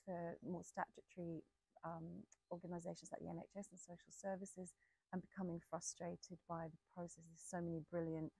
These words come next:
uh, professionals in those services, but you get really frustrated by the lack of ability to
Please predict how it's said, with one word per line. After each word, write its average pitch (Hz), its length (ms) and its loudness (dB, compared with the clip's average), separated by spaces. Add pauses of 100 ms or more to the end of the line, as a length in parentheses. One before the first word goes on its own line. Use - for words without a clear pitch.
(420)
uh, 151 380 0
professionals 170 760 -2 (120)
in 165 160 4
those 156 220 0
services, 160 680 -4 (760)
but 165 120 2
you 170 260 0
get 160 180 4
really 170 300 0
frustrated 160 440 -10
by 160 200 2
the 156 60 0
lack 156 260 0 (140)
of 160 140 -18
ability 160 480 -2
to - 160 -14